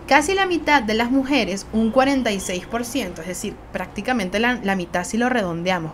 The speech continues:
pues, han experimentado sensación de tristeza, ganas de llorar y ansiedad después de alguna relación sexual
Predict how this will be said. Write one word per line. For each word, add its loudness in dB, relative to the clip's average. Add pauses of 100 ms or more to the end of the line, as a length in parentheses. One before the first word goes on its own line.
pues, -10 (560)
han 6
experimentado 4
sensación 2
de 4
tristeza, 2 (580)
ganas 6
de 4
llorar 8
y 2
ansiedad 4
después 0
de 4
alguna 0
relación -2
sexual 4